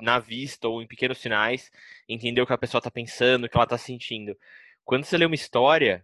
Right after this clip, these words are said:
você tá exatamente na cabeça de alguém. Então, é uma forma muito legal de você tentar expandir a sua forma de pensar sobre os outros.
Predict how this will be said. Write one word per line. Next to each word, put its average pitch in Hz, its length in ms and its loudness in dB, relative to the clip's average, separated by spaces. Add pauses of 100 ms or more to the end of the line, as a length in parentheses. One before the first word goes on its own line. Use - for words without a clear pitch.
(100)
você - 100 -8
tá 143 160 2
exatamente 139 720 0
na 123 80 0
cabeça 123 320 -2
de 120 80 -2
alguém. 110 380 -2 (540)
Então, 117 920 0
é 113 80 2
uma 123 220 2
forma 143 260 2
muito 147 240 -6
legal 143 400 4
de 135 140 -2
você 123 260 -6
tentar 135 380 -2
expandir 139 760 -2
a 147 40 4
sua 139 160 -4
forma 131 360 0
de 113 120 -8
pensar 110 260 -8
sobre 117 260 -10
os 107 120 -6
outros. 117 340 -6